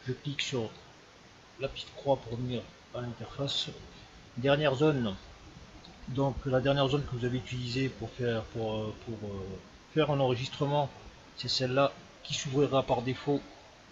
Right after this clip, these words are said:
lorsque vous redémarrez une nouvelle capture. Détection automatique de zone, là ça va détecter une zone, voilà, déplacer le curseur sur une fenêtre, par exemple, vous pouvez ouvrir C Cleaner,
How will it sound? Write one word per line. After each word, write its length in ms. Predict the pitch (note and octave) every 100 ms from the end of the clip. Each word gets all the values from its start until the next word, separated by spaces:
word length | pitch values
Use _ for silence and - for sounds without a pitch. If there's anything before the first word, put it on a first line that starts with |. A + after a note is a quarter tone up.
| - A#2
lorsque 200 | - A#2+
vous 180 | A2
redémarrez 600 | A#2+ B2 B2+ B2+ C3 C3 - - - - - - - - -
une 60 | B2
nouvelle 180 | A#2 A2+
capture. 380 | A2+ - C#3 D#3 - - - - - - - - - - -
Détection 460 | C3+ C3+ C#3 - C#3+
automatique 520 | C#3+ C#3 C3+ C#3 B2+
de 120 | C#3
zone, 400 | C3+ C#3 B2+ A2
là 180 | B2 C3+ - -
ça 200 | - A#2+
va 120 | B2
détecter 760 | C3 B2+ C#3 C3+ - D3+ C#3+ C#3 - - - - - - -
une 200 | D#3+ C#3+
zone, 300 | B2 D#3 C#3+
voilà, 240 | A#2 B2+
déplacer 380 | A#2 C3 C#3 C#3
le 100 | B2+
curseur 320 | C3 - C3+
sur 120 | - B2
une 60 |
fenêtre, 360 | A#2 A2+ C3+ -
par 180 | A2 A2
exemple, 240 | A#2 A#2 G#2
vous 60 | A2
pouvez 220 | G2+ G#2+
ouvrir 140 | G#2
C 180 | - C3
Cleaner, 400 | - A2 G#2